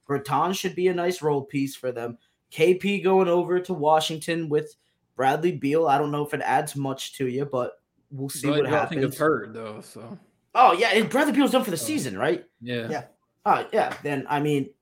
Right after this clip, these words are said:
Speaker 1: yeah. By far, I think the Mavericks won this trade. I absolutely love the move. Dinwiddie, uh, Dinwiddie, apparently it's sour in Washington that the locker room just was not gelling with him.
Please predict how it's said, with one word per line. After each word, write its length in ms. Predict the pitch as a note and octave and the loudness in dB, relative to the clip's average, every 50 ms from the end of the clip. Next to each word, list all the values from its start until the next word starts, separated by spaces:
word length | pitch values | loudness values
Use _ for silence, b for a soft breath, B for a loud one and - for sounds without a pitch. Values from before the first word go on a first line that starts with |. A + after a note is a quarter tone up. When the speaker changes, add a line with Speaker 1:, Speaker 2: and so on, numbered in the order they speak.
| _ _ - | _ _ 0
Speaker 1:
yeah. 260 | F#3 F3+ F3 - - - _ _ _ _ _ _ _ - - - _ _ | 2 2 2 2 -2 -8 _ _ _ _ _ _ _ -20 -20 -20 _ _
By 200 | - F#3 F3 F#3 | 4 6 6 6
far, 560 | F#3+ F3+ - F3 D#3+ D3+ D3 C3+ A#2+ - - _ _ _ _ _ _ - | 6 4 2 4 6 6 4 4 0 -4 -8 _ _ _ _ _ _ -4
I 160 | C#3+ D3+ D3+ | -2 -2 -2
think 340 | D3+ - D3+ D3+ D3 C#3+ - | -2 -4 -4 -4 -4 -4 -4
the 240 | C#3+ C#3+ C#3 C3+ | -4 -2 -2 -2
Mavericks 520 | A#2 C3 C3+ C3 B2+ A#2 B2+ B2+ A#2+ - - | -2 0 0 0 0 0 -2 -8 -8 -8 -8
won 180 | B2+ B2+ B2 | -6 -6 -4
this 160 | A#2+ A#2+ A2 - | -4 -6 -6 -8
trade. 480 | - - - A2+ A2 G#2 G#2 G2 - - _ - - | -8 -6 -4 -4 -2 -2 -4 -8 -10 -18 _ -12 -6
I 120 | A2+ B2+ | -6 -2
absolutely 520 | A#2 A#2 C#3 - B2+ - C#3+ C3 - C#3 C3 | 0 2 0 0 0 -2 -4 -4 -4 -4 -4
love 220 | C3 B2+ A#2 A2 | -4 -4 -6 -4
the 60 | B2 B2 | -6 -4
move. 300 | A#2 A#2+ A#2 A2+ A2 - b b b b b b - | -4 -2 -2 -2 -4 -6 b b b b b b -4
Dinwiddie, 520 | A#2+ B2 C#3+ C#3 D#3+ E3 E3+ F3 E3+ - | -2 0 2 4 4 6 6 4 2 2
uh, 140 | - - - - F3 | 0 -2 -2 -2 -2
Dinwiddie, 680 | - E3 G#3 A#3 A3+ C#4 C4 B3+ A#3+ A3+ G3 - - - | 0 2 2 4 4 4 4 4 4 2 0 -2 -8 -14
apparently 560 | - A2+ - - D#3+ F#3 F3+ F3+ F3 D#3+ D3 C#3 | -16 -10 -2 0 0 0 2 2 0 0 0 -2
it's 180 | E3 D3 - | -4 -4 -4
sour 640 | - - - C#3 B2 D3+ F#3+ D#3 C#3+ B2+ G#2+ F2 - - _ _ - | -6 -4 -2 0 2 4 4 4 4 2 0 -2 -4 -10 _ _ -6
in 180 | C3+ C#3 C3+ C3+ | -4 -2 -2 0
Washington 680 | B2+ B2+ C3+ C3 - - A#2+ A2+ A#2 C3 A2 G#2+ A2 | 0 0 -2 -2 -2 -4 -8 -6 -6 -6 -6 -4 -6
that 260 | A2+ A#2 F#2 - _ _ - - A2+ - - | -6 -6 -8 -10 _ _ -14 -14 -14 -14 -12
the 340 | G#2+ A#2 B2+ B2 A#2+ A#2+ A#2 | -8 -6 -4 -4 -4 -4 -2
locker 340 | A2+ A#2+ C#3 D#3+ D#3 D#3+ D#3+ | 0 4 4 4 4 2 0
room 320 | D#3+ D#3+ D#3 D3+ C#3+ b b b b b b _ | 0 0 0 -2 -6 b b b b b b _
just 300 | - - C#3 C#3+ C#3 - | -6 -2 -2 -2 -2 -2
was 180 | C3+ D3 C3 C3 | -2 -2 0 4
not 180 | D3+ D#3 D#3+ D3 | 4 4 2 2
gelling 380 | A#2+ B2+ C#3 D#3 D3+ C#3+ C3+ | 0 0 0 2 2 2 2
with 180 | C3+ C#3 C3+ - | 0 -2 -2 -2
him. 260 | D3 C#3 C3+ C3 - | -2 0 0 -2 -4